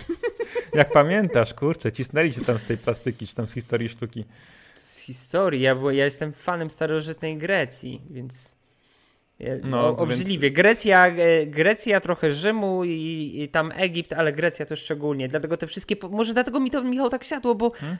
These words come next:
Speaker 2: te wszystkie postacie ja z mitologii pamiętam i ja po prostu pamię-, nie tylko pamiętam po nazwie, patrzę na ten ryj,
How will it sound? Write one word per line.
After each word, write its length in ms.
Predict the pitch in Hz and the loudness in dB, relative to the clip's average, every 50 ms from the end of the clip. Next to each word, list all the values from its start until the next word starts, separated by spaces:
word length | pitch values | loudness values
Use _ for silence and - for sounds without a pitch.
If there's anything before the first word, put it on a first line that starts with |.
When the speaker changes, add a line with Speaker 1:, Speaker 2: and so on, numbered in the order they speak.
| - | -6
Speaker 2:
te 100 | - 233 | -8 -8
wszystkie 360 | - - 262 247 - - 247 | -6 -6 -10 -10 -6 -6 -8
postacie 580 | - 233 233 233 - - 233 226 233 - 240 226 | -4 -4 -6 -4 0 2 0 0 2 -2 -2 0
ja 220 | 220 220 220 226 226 | 2 4 2 2 2
z 100 | 214 214 | 0 -4
mitologii 520 | 220 214 - 247 226 226 226 196 180 185 | -6 -4 0 2 4 4 4 2 0 -2
pamiętam 640 | - 180 170 175 175 170 160 147 135 135 131 139 139 | -2 -2 -2 0 -2 -2 -4 -2 -2 -2 -2 -2 -6
i 160 | - 160 160 | -10 -10 -8
ja 160 | 160 160 165 | -6 -6 -6
po 140 | - - 180 | -6 -6 -10
prostu 420 | - - 185 180 - - 175 165 156 | -8 -8 -10 -10 -10 -8 -10 -10 -10
pamię-, 320 | _ - 165 175 165 143 | _ -10 -10 -10 -8 -8
nie 140 | 170 180 175 | -6 -6 -4
tylko 200 | 196 190 - 180 | -4 -4 -6 -2
pamiętam 420 | - 180 180 180 175 - 175 160 | -2 -2 -2 -2 -4 -4 -6 -6
po 140 | - - 165 | -4 -4 -2
nazwie, 400 | 165 170 180 185 185 180 190 180 | 0 0 -2 -2 0 -2 -2 -2
patrzę 340 | - 175 175 - - - 170 | -2 -4 -8 -8 -8 -8 -4
na 120 | 170 170 | -6 -4
ten 180 | - 165 156 151 | -4 -4 -2 0
ryj, 300 | 156 165 180 190 190 | 2 2 2 2 0